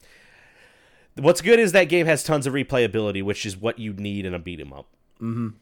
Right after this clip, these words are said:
Speaker 1: And I'm very, very impressed with it, and I, if, if you're on the fence about buying it, but you have the Game Pass, download it and play it. I've been hearing some people had some issues with the game launching or downloading.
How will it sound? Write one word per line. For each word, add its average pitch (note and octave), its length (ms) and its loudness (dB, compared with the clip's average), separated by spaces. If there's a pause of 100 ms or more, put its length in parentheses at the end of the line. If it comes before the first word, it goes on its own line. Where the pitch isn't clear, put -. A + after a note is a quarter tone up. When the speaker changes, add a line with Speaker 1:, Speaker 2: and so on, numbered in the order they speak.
(500)
Speaker 1:
And A#2 100 -6
I'm A2 120 -8
very, A#2 300 0
very A2 280 -2
impressed G#2 440 -6
with G2+ 120 -2
it, G2 200 -2
and F#2+ 280 -4
I, F#2 440 -4 (680)
if, - 520 -8 (400)
if C3+ 160 -4
you're D3+ 100 2
on F3 140 4
the E3+ 60 -2
fence E3+ 260 -2
about D3 300 2
buying D3+ 360 2
it, E3 260 -2
but B2 120 -6
you A#2+ 100 -6
have B2 160 0
the G#2 80 -6
Game B2 280 -4
Pass, C#3 520 0
download A2+ 720 -2
it A2 100 -2
and F#2+ 140 -10
play A#2+ 260 -2
it. A2+ 120 -4 (320)
I've G#2 160 -4
been A#2 120 -2
hearing A#2 360 -4
some A#2 180 -8
people A2 240 -6
had G#2+ 180 -4
some - 160 -12
issues A2 600 -8
with G2 260 -8
the G2 60 -10
game F#2+ 260 -6
launching G2 560 -8
or F2+ 80 -10
downloading. A#2+ 680 -6